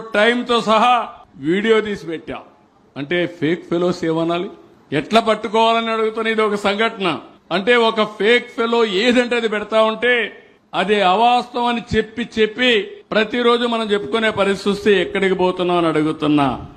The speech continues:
మొన్ననే నేను అడుగుతున్నా, నేను ఎట్టి పరిస్థితుల్లో రేపో ఎల్లుండో కేంద్రానికి కూడా ఒక లెటర్ రాయబోతున్నా.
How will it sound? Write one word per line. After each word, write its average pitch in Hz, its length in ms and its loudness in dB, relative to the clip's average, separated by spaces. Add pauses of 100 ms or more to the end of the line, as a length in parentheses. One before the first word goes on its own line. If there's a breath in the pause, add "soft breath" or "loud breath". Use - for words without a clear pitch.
(260)
మొన్ననే 214 680 2 (160)
నేను 202 200 0
అడుగుతున్నా, 233 680 0 (340)
నేను 220 260 4
ఎట్టి 220 280 0
పరిస్థితుల్లో 233 480 0
రేపో 220 360 2
ఎల్లుండో 226 400 2
కేంద్రానికి 220 600 0
కూడా 214 140 4
ఒక 202 100 -4
లెటర్ 190 320 -2
రాయబోతున్నా. 175 840 0